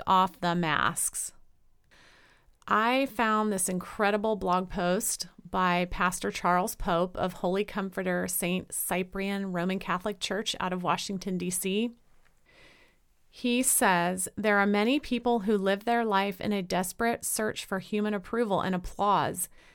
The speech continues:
They discern their dignity and worth from what other human beings think of them. They are willing to adapt themselves, often in dramatic ways, to win approval.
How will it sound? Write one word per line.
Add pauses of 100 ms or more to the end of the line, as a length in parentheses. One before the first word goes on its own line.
(140)
They
discern
their
dignity
and
worth
from
what
other
human
beings
think
of
them. (400)
They
are
willing
to
adapt
themselves,
often
in
dramatic
ways,
to
win
approval.